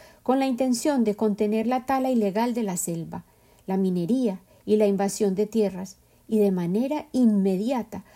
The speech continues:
reversar las políticas que estableció su antecesor, Jair Bolsonaro, el líder de extrema derecha, quien promocionó el desarrollo ilimitado de la Amazonía.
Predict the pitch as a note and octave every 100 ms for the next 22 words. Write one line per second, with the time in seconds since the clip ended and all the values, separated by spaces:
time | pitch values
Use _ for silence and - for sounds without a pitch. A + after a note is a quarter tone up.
0 | - - B3 B3 B3 C#4 C4+ E4 - C4+
1 | A#3 A#3+ B3+ - C#4+ - A3+ G#3+ F#3+ F3+
2 | F#3 B3 C4 C#4 - B3+ A3 F#3+ F#3 F3
3 | E3 - F#3 - _ _ - F#3 F#3 A3+
4 | A#3+ A3+ G#3+ - E3+ F3+ E3+ F3+ - _
5 | _ G#3+ G#3 A#3+ C#4 C4 A3+ A3+ - A#3
6 | A#3 A#3 A3 A3+ A3+ G#3 G3 _ _ _
7 | G3+ G3 G3 G3 G3 F#3+ F#3 G3+ A#3 B3+
8 | B3 G3+ G3 G3 A#3 - - C#4 C4 B3
9 | A#3+ A#3 G#3 E3+ D#3+ E3+ E3+ E3 E3+ -
10 | E3 E3 F#3